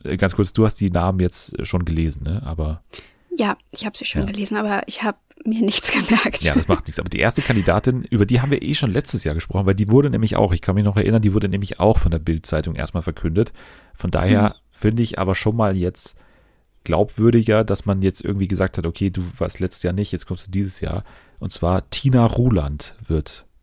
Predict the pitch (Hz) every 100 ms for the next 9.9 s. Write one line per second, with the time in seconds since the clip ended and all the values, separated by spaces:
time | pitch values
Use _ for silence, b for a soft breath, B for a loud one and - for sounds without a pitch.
0 | - 80 78 78 78 73 73 71 - 82
1 | 78 - - - - 80 - _ - -
2 | 92 - 92 90 92 92 254 214 214 -
3 | _ _ - - 175 202 214 85 98 -
4 | 90 - 92 98 - - 87 90 - 92
5 | 87 - 95 82 - 82 82 87 92 78
6 | 78 92 69 65 - 65 73 - - _
7 | _ - - - - 247 285 214 220 226
8 | - - B B B B 247 233 - 202
9 | - 208 - - - 85 82 208 -